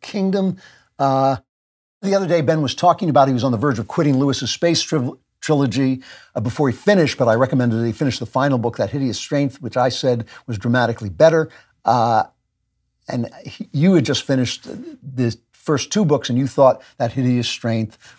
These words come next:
was not, it was very bad. It was not the best book. Uh, it seemed the weakest in the series. Why do you think that book is so much better? Uh, personally, I'd have advised Ben to stop after the first two. No, to me, the first two were just, uh, theology disguised as a novel. There was no drama.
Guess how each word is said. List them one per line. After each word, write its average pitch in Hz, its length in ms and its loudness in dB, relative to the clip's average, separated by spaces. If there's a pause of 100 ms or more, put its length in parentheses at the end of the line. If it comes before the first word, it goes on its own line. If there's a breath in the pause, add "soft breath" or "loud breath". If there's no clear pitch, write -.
was 113 600 2
not, 156 500 2
it - 280 -10
was 113 120 -4
very 147 360 4
bad. 101 280 2
It 104 40 -2
was 104 180 -8
not 135 280 -2
the 147 100 -8
best 101 260 -4
book. 98 260 -6 (260 soft breath)
Uh, - 60 -6
it 113 80 -6
seemed 117 400 0
the 98 80 -4
weakest 143 460 0
in 117 80 -4
the 107 80 -4
series. 135 480 0
Why 110 200 4
do 127 80 -2
you 131 60 -2
think 123 220 -8
that 107 160 -2
book 95 140 -10
is - 60 -12
so - 120 -6
much 90 240 -10
better? 151 300 4 (460 loud breath)
Uh, 143 160 -6 (360)
personally, 127 420 0
I'd 123 140 0
have 113 120 -4
advised 104 320 -2
Ben 95 140 -10
to 110 80 -10
stop 123 280 0
after 117 200 -8
the 107 40 -10
first 156 220 -4
two. 139 140 -4 (180 loud breath)
No, 170 340 6
to 135 140 -6
me, 214 220 2
the 170 100 -2
first 151 320 -4
two 180 80 0
were 156 100 0
just, 147 300 -4
uh, 131 220 0
theology 147 640 4
disguised 113 440 0
as 113 120 -2
a 117 80 -2
novel. 113 340 4
There 98 100 -12
was 92 120 -10
no 104 100 -8
drama. 139 460 2